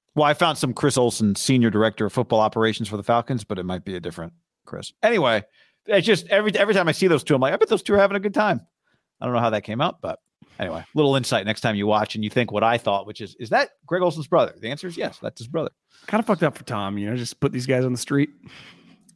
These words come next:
Speaker 1: Uh, well, I'll, you know, I'll believe it when I see it,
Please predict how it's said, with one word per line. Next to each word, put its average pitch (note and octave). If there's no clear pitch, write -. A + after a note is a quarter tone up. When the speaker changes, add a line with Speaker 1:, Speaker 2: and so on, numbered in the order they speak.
Speaker 1:
Uh, E2
well, D3
I'll, G#2
you G#2
know, -
I'll A#2
believe F#2
it D#2
when D2+
I D2+
see F2
it, D#2+